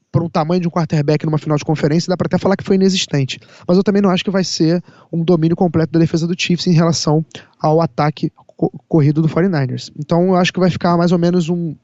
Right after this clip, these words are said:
um equilíbrio, que é ótimo pro forty-niners, porque a chave da vitória é realmente equilibrar o jogo corrido com o jogo aéreo.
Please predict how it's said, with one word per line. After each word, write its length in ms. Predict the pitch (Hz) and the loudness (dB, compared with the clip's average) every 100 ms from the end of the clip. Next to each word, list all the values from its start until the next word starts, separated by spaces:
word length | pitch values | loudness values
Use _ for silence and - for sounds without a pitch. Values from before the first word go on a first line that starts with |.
| - - | -8 0
um 60 | |
equilíbrio, 540 | 170 - 160 175 196 226 - - - - | 0 2 4 4 2 -2 -6 -20 -18 -4
que 100 | 190 | 0
é 20 | |
ótimo 320 | 165 - 175 | 0 0 -2
pro 120 | 147 | -2
forty-niners, 480 | 143 151 143 165 180 | -2 -2 -2 -4 -6
porque 200 | - - | -8 -6
a 60 | 143 | -2
chave 260 | 156 156 | 0 0
da 80 | 147 | 0
vitória 380 | 131 - 147 147 | -2 0 2 2
é 20 | |
realmente 320 | 156 156 147 | 2 2 -2
equilibrar 360 | - 156 147 143 | -4 -4 0 0
o 20 | |
jogo 140 | 143 | 0
corrido 220 | 143 147 135 | 2 0 2
com 100 | 143 | 0
o 20 | |
jogo 160 | 143 | 2
aéreo. 340 | 143 151 175 | 2 2 0